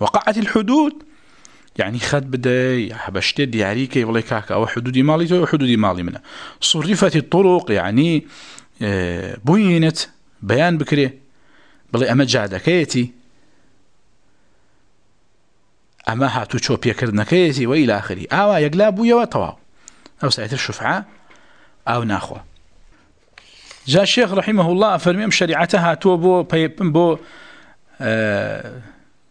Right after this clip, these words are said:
سەپاندنی حەق و جێگیرکردنی حەق و عەدالەت و لابردنی شەڕ و خراپە و زەرەر.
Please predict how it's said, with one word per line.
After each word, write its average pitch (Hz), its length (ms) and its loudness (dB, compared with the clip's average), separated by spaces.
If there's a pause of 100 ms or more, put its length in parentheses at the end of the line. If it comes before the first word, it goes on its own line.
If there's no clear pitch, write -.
(680)
سەپاندنی 160 600 2
حەق 175 160 -4 (920)
و 131 100 2
جێگیرکردنی 139 680 0
حەق - 260 -2
و 143 140 0
عەدالەت 160 440 0 (680)
و 123 80 0
لابردنی 135 600 2
شەڕ 151 240 0
و 143 180 4
خراپە 113 360 0
و 151 200 2
زەرەر. 185 260 4